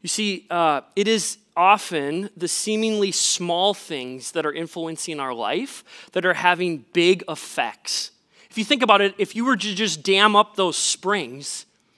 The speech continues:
and stop the flow, or dam Lake Itasca, what's gonna happen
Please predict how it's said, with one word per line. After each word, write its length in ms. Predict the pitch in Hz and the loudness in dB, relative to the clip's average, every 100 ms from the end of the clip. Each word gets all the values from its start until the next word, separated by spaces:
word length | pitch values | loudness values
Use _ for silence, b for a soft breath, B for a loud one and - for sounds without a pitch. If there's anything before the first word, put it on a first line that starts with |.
| _ _ _ - | _ _ _ -10
and 120 | 175 | -4
stop 420 | - - 185 190 - | -2 6 6 6 0
the 80 | |
flow, 600 | - - 190 190 123 131 127 _ _ _ _ _ _ _ _ _ _ _ | -10 -4 0 2 0 -6 -12 _ _ _ _ _ _ _ _ _ _ _
or 120 | 196 | 0
dam 460 | 185 202 202 220 220 | 2 6 8 8 6
Lake 300 | 180 196 190 | 2 0 2
Itasca, 800 | 170 - 185 240 - - 110 - _ _ _ _ _ _ _ | -2 4 4 4 2 -6 -10 -12 _ _ _ _ _ _ _
what's 180 | 190 208 | 0 2
gonna 180 | 233 208 | 4 4
happen 460 | 180 214 202 117 | 6 4 2 -8